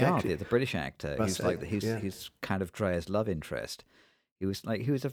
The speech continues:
Speaker 1: uh, you know, a, a, a very kind of sketchily drawn in character with
Speaker 2: Yeah.
Speaker 1: a tiny little bit of background and very little to say for himself.
Speaker 2: Yeah.
Speaker 1: I can only assume the, the, uh, she, he becomes her love interest because he has a motorbike.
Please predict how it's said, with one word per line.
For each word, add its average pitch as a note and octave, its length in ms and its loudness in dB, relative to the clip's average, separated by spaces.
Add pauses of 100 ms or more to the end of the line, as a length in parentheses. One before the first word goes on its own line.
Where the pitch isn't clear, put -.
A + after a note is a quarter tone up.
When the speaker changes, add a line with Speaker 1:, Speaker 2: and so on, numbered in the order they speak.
Speaker 1:
uh, C3 240 4 (160)
you B2+ 120 -2
know, C#3 140 0
a, C3 160 0 (500)
a, C3 40 -4
a C#3 240 -2 (680)
very A#2+ 240 4
kind G#2+ 200 -2
of F#2 60 -4
sketchily - 720 -2
drawn G2+ 320 0
in F2 180 0
character F2 540 -2
with D2+ 80 -2
Speaker 2:
Yeah. E2 160 2 (100)
Speaker 1:
a - 40 -16
tiny F#2+ 420 -2
little F#2 180 -2
bit F2 120 -2
of E2 80 -6
background E2+ 560 -2
and D2+ 120 -8 (300)
very G#2 160 0
little F2+ 180 -4
to E2+ 60 -10
say F#2 200 0
for - 120 -8
himself. D2+ 380 -6 (240)
Speaker 2:
Yeah. F2 140 0
Speaker 1:
I G2+ 40 0
can C#3 160 0
only B2+ 140 2
assume G#2+ 280 0
the, G#2+ 180 2
the, E2+ 300 -6
uh, - 140 -8 (340)
she, - 200 -8
he - 180 0
becomes B2 400 0
her G#2 100 2
love G2+ 160 4
interest G2+ 320 0
because G2+ 200 0
he G2+ 80 0
has G2 160 -2
a F#2 40 -2
motorbike. E2+ 540 -4